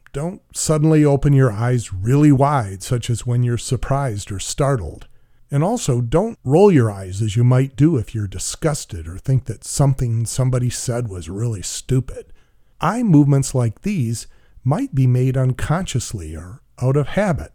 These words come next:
so stop and consider whether these are behaviors that you might be doing and therefore need to avoid. Well, there you have it. Five common eye contact mistakes made by applicants during job interviews.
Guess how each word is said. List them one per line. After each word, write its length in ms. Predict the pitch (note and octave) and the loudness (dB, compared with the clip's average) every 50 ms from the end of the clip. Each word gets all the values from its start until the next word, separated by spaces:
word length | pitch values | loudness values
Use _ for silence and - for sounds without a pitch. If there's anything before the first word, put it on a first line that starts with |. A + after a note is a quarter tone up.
| _ | _
so 160 | - - F2 E2+ | -16 -14 -12 -10
stop 580 | - - - - B2+ A2+ B2 D#3 G3 - - - | -10 -10 -6 -4 -4 -4 -4 -6 -8 -10 -12 -10
and 160 | G3 G3 F3 | -8 -8 -6
consider 760 | - - G3 F#3+ E3+ - - C4+ C#4 F#3+ B2 G2+ A2+ B2 - - - | -6 -4 -4 -4 -4 -4 -6 -4 -4 -4 -4 -4 -6 -8 -10 -6 -4
whether 320 | C3+ C#3 D3 D3+ C#3+ C3+ | -2 0 2 2 2 2
these 260 | C3 D#3 F3+ F3+ D3 | 2 0 0 -2 -2
are 120 | D#3+ D3+ C3+ | -2 -2 0
behaviors 840 | A#2+ B2+ B2 - - D3 D3 C#3+ C#3+ C#3 C3+ C#3 C#3 C#3 C3+ - - - | 0 -2 -2 -2 -2 -2 0 0 0 0 0 0 0 -2 -4 -6 -10 -8
that 220 | - A#2+ G#2 - - | -8 -6 -6 -2 0
you 220 | C3+ F3 C4 D4+ | 2 4 4 4
might 300 | D#4 B3 C#3 A2+ A2+ G#2+ | 4 2 0 -2 -4 -6
be 100 | G#2 G#2 | -8 -10
doing 520 | G2+ - A2+ G2+ F#2+ F#2+ G2 A#2 C#3+ C3+ - - _ | -8 -6 -8 -8 -8 -8 -6 -6 -6 -6 -8 -10 _
and 160 | C3 B2 B2 | -2 0 0
therefore 680 | C#3 F3 A3+ B3+ - - - A2+ G#2 A2 B2 C3 - - - _ _ | 0 0 -2 -4 -6 -6 -6 -6 -4 -4 -4 -6 -6 -10 -18 _ _
need 240 | B2+ C3 D3+ D#3 C3 | 0 2 2 2 0
to 180 | - B2+ A#2 A2+ | 0 -2 -2 -2
avoid. 560 | G#2 G#2+ C#3 D3+ G#3 G2+ E2+ E2+ F2 - - - _ _ _ _ _ _ _ _ _ _ _ _ _ _ _ _ _ _ _ | 0 2 2 2 2 0 -2 -8 -14 -18 -20 -20 _ _ _ _ _ _ _ _ _ _ _ _ _ _ _ _ _ _ _
Well, 320 | - C3+ F#3 A#3 B3+ B3 - - | -2 -2 -2 -2 -6 -8 -8 -2
there 280 | A#2+ A#2+ D3 F3 G3+ | 2 4 4 4 4
you 120 | G3+ G3 E3 | 4 4 4
have 280 | A#2+ C#3 A#2+ F#2 D#2 | 4 2 2 0 -2
it. 100 | D#2+ - - - - - - _ _ _ _ - | -8 -16 -18 -20 -20 -20 -20 _ _ _ _ -20
Five 480 | - - E3+ F3+ G#3+ A#3 A#3+ G#3 - | -10 -8 -6 -6 -4 -6 -6 -8 -6
common 460 | - - - D#3+ D#3 C3+ B2 A#2+ C3 - _ - | -4 -2 0 0 2 2 2 2 0 -2 _ -4
eye 220 | B2 C#3+ F#3 G#3+ | -4 -4 -4 -6
contact 720 | - - - E3+ F3 E3+ D3+ - - D#3 D3+ - - - | -8 -4 -2 -2 0 0 0 0 0 0 0 -2 -2 0
mistakes 580 | D3 C#3+ C#3 - - - F#2 E2 F2+ - - - | 0 0 0 -2 -6 -8 -8 -8 -10 -10 -8 -6
made 260 | G#2+ G#2 C3+ F3 F3 | -2 0 0 0 2
by 200 | D#3+ D#3 D#3+ F#3+ | 2 0 0 0
applicants 680 | - D3 C#3+ D3 - A#2 G#2+ - - G#2+ C3 C#3 - | 2 0 0 2 2 -2 -2 0 0 0 0 -2 -2
during 340 | - - F#2 E2+ F2+ A2+ C3+ | -4 -6 -6 -2 2 2 4
job 320 | B2+ C#3 E3+ F#3 F#3+ E3 C3 | 4 4 2 2 2 0 0
interviews. 560 | A2+ G2+ F2 D2+ D#2+ E2+ E2+ E2 - - | 0 0 -2 -6 -8 -8 -8 -10 -12 -14